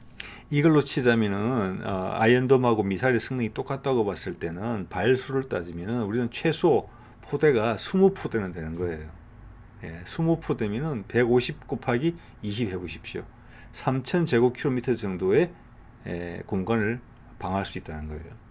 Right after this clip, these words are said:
거기다가 제가 아까 에, 추정드린 것처럼 만약 사정거리, 로켓 추진제까지 좀 추진 체계를 좀 바꾸어서 사정까지, 사정거리가 좀 더 늘어난다고 보면은 저기서 두 배를 만약 늘어난다고 생각을 해볼게요. 그러면은,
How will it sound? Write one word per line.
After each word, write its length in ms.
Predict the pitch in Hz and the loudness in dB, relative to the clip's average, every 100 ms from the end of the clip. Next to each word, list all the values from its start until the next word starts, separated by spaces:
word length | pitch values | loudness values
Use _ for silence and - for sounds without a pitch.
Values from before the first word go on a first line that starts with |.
| - - - - | -20 -20 -20 -4
거기다가 400 | 151 147 135 127 | 0 4 4 4
제가 280 | 139 127 113 | 2 0 0
아까 440 | 117 127 117 190 - - - - | 0 2 2 0 -6 -20 -20 -12
에, 100 | 107 - | -10 -8
추정드린 500 | - 151 123 113 113 | -4 -2 0 0 2
것처럼 720 | 110 - - 92 123 98 92 - | 0 -2 -6 -2 -2 -2 -6 -8
만약 380 | 98 113 139 - | -2 -2 -2 -2
사정거리, 680 | - 127 143 135 104 95 92 - - - | -4 0 -2 0 -2 -4 -10 -14 -20 -4
로켓 280 | 120 - 117 | 0 2 2
추진제까지 640 | 165 156 147 143 113 104 | 0 0 2 2 0 0
좀 180 | 113 107 | -4 -6
추진 240 | 143 139 | -6 -6
체계를 340 | - 143 131 | -4 0 0
좀 120 | 123 110 | 0 -4
바꾸어서 440 | 87 - 120 107 | -6 -2 -2 -2
사정까지, 720 | 92 - 147 147 127 113 117 | -4 -2 -2 0 -2 -2 -6
사정거리가 640 | - 131 143 143 127 117 101 | -2 0 0 2 4 4 2
좀 140 | 139 | 0
더 100 | 123 | 2
늘어난다고 640 | 107 120 175 160 127 104 87 | 4 4 6 4 2 0 -2
보면은 760 | 87 85 87 127 139 104 87 90 | -4 -8 -8 -6 -4 -6 -8 -6
저기서 580 | 139 143 117 175 202 - - - | -4 -2 2 2 2 -4 -20 -6
두 120 | 139 | 6
배를 260 | 170 170 127 | 10 10 8
만약 220 | 107 98 | 4 4
늘어난다고 440 | 110 110 98 95 | 4 2 2 -2
생각을 320 | - 101 95 | -4 -6 -4
해볼게요. 580 | 90 90 - 87 101 170 - - - | -6 -10 -8 -6 -4 -6 -12 -20 -16
그러면은, 500 | - 117 135 180 170 | -2 -2 0 0 -2